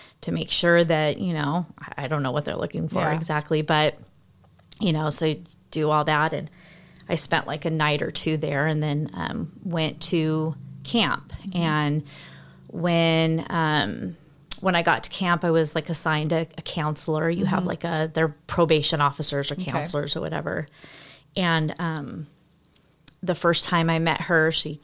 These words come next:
Speaker 1: you know, called me in. I was probably there for a couple days, not very long. And, um, we talked a little bit about, like, the decisions that I had made and what led me up to that point. And she asked me if I knew it, that I was pregnant.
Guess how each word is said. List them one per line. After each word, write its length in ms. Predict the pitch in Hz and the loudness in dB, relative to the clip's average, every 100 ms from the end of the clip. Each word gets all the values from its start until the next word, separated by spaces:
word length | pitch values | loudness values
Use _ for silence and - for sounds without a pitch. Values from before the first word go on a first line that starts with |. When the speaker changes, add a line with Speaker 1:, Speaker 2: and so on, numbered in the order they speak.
| - | -6
Speaker 1:
you 120 | 180 | -2
know, 100 | 151 | -2
called 320 | - 160 156 | 2 2 2
me 140 | 165 | 2
in. 120 | 151 151 | 0 0
I 40 | |
was 120 | 151 | -2
probably 420 | - 175 151 156 143 | -2 0 0 -2 -2
there 220 | - 117 | -2 -4
for 160 | - | -6
a 40 | - | -8
couple 240 | - 147 | -8 -6
days, 320 | 156 - - | -4 -4 -4
not 160 | 147 117 | -4 -4
very 220 | 156 156 | -2 -2
long. 400 | 156 156 151 165 | 0 0 0 -2
And, 480 | - 165 170 165 165 - - - - - - | -6 -6 -4 -6 -8 -12 -20 -20 -20 -14 -2
um, 560 | 165 151 104 85 - - _ _ | 2 2 0 -4 -8 -10 _ _
we 100 | - | -6
talked 360 | 170 175 156 - | 0 2 2 2
a 40 | |
little 220 | 165 156 160 | -2 0 2
bit 160 | 175 | 2
about, 260 | 160 151 139 | 2 0 -2
like, 200 | 160 151 | -4 0
the 80 | 160 | 0
decisions 580 | 156 - 160 165 160 | 0 0 0 0 -2
that 80 | 165 | 0
I 60 | 160 | 2
had 140 | 160 | 2
made 260 | 156 147 156 | 2 2 2
and 100 | 160 | 2
what 180 | 147 - | 0 -2
led 180 | 156 147 | -2 -2
me 80 | |
up 120 | 143 - | -2 -2
to 120 | 160 | -4
that 180 | 160 - | -4 -6
point. 440 | - 147 156 214 - - - - - _ 175 | -2 0 0 -4 -10 -20 -20 -20 -20 _ -4
And 380 | 165 156 156 | 0 2 0
she 240 | 165 185 156 | 0 -2 -2
asked 360 | 131 147 - - | 0 0 0 -2
me 300 | 170 170 - | -2 -2 0
if 340 | 151 156 - | 2 2 0
I 220 | - 151 | -2 0
knew 440 | 160 151 147 156 170 | 2 2 2 0 -2
it, 440 | - 147 - - | -2 -4 -4 -6
that 100 | 151 | -2
I 100 | 151 | 0
was 120 | 165 | 0
pregnant. 420 | - 226 220 117 | 2 2 2 0